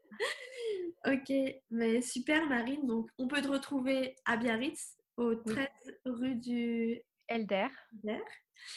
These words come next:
Speaker 2: Voilà.
Speaker 1: On peut te retrouver sur Internet aussi ?
Speaker 2: Oui, donc, euh, sur mon site internet, pizaldi point F R.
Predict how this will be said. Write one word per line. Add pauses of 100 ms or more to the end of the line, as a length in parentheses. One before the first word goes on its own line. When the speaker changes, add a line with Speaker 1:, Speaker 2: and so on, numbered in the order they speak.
(160)
Speaker 2:
Voilà.
Speaker 1:
On
peut
te
retrouver
sur
Internet
aussi ? (840)
Speaker 2:
Oui, (200)
donc,
euh,
sur
mon
site
internet, (180)
pizaldi
point
F
R.